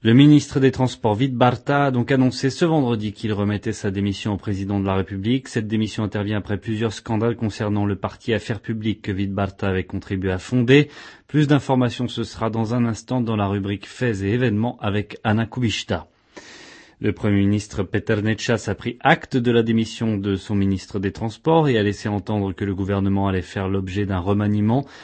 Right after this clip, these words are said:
qui concernerait d'autres ministères que celui abandonné par Vít Barta.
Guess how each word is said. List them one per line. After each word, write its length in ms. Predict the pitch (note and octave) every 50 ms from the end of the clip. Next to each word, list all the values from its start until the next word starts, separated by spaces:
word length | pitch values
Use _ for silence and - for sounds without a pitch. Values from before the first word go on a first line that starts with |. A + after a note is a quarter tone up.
| - - _
qui 140 | - C#3 C3
concernerait 640 | - C3+ B2+ - - C#3 B2+ B2+ B2+ B2 C3 C#3+ B2+
d'autres 440 | A2+ A2 D#3+ F#3+ F#3 - - E3+
ministères 600 | E3 E3 D3+ C3 A#2+ - - - A2+ A2 A2 G#2+
que 100 | - -
celui 320 | G#2+ - - A2+ G#2 G#2 G#2
abandonné 460 | G2 F#2+ G2 F#2+ F#2 F#2+ F#2+ F#2+ F#2
par 220 | - F#2+ F2+ F2+
Vít 180 | F2+ G2 F#2 F#2
Barta. 520 | F2+ F#2+ F#2 G2+ - - C3 C3+ D#3 D3+